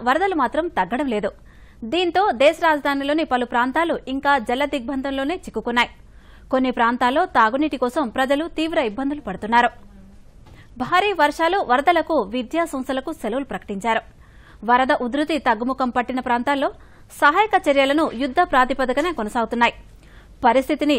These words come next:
ఎప్పటికప్పుడు సీఎం కేజ్రీవాల్ పరిశీలిస్తున్నారు. వరదల కారణంగా పలు రోడ్లను క్లోజ్ చేశారు అధికారులు. కొన్ని ప్రాంతాల్లో రహదారులు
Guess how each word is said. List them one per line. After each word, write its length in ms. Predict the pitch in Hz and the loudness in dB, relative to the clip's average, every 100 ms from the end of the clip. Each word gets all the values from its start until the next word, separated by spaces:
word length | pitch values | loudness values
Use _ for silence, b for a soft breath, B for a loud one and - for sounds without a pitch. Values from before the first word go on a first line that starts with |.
| - | 0
ఎప్పటికప్పుడు 540 | 240 302 294 277 294 370 | 0 0 2 -2 -2 -4
సీఎం 360 | - 277 294 | -6 -2 -2
కేజ్రీవాల్ 560 | 269 254 254 262 277 294 220 | 0 2 2 2 0 0 -2
పరిశీలిస్తున్నారు. 680 | 214 302 247 247 247 240 - - b b b b | -2 -2 -4 -2 0 0 -2 -20 b b b b
వరదల 340 | 214 220 269 | 0 2 0
కారణంగా 480 | 277 262 262 262 320 | 4 4 4 2 2
పలు 240 | 349 262 262 | 2 2 2
రోడ్లను 420 | 254 294 285 349 | 2 2 0 0
క్లోజ్ 340 | - 214 240 240 | -6 -6 -4 -4
చేశారు 280 | 226 262 370 | -4 -4 -4
అధికారులు. 460 | 196 202 226 226 233 - b b b b - | -6 -4 -2 0 -2 -8 b b b b 4
కొన్ని 200 | 370 440 | 4 4
ప్రాంతాల్లో 520 | 339 311 302 302 370 | 4 4 4 4 4
రహదారులు 580 | 254 240 320 339 285 311 | 4 2 4 2 2 2